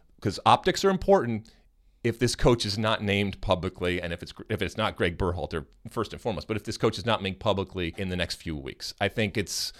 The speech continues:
gotten to a point now where th-, even if they didn't want to do it or they wanted to do it at the beginning of the year, they're gonna, they're gonna push that up and get this thing out. So, 'cause it's one less thing that they, that they have to deal with.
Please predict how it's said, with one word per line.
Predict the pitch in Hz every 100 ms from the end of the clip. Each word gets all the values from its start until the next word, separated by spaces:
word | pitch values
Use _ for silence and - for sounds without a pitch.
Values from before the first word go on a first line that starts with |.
| 113
gotten | 127 127 123
to | 123
a | 110
point | - 113 113 110
now | 101 92 85 85
where | 85 85 85 82 78 - _ _ - _ -
th-, | 107 -
even | 175 220
if | 214
they | 147
didn't | 123 156 156
want | 110 123
to | 143
do | 151
it |
or | 120
they |
wanted | 110 120 127
to | 120
do | 117 120
it | 113
at |
the | 95
beginning | 98 110 101
of | 95
the |
year, | 92 104 117 143 - - - -
they're | 107 107
gonna, | 104 95 - - -
they're | 104 113
gonna | 107 -
push | 107 - -
that | 85
up | 85 -
and | 82 85
get | 82
this | - 85 -
thing | 87 87
out. | 87 80 87 90
So, | 180
'cause | 180 160
it's | 147
one | 143 226 233
less | 214 190 -
thing | - 165 143
that | 123
they, | 123 120 123 127
that | 110
they | 113 113
have | 107 101
to | 98
deal | 104 95 76
with. | 73 -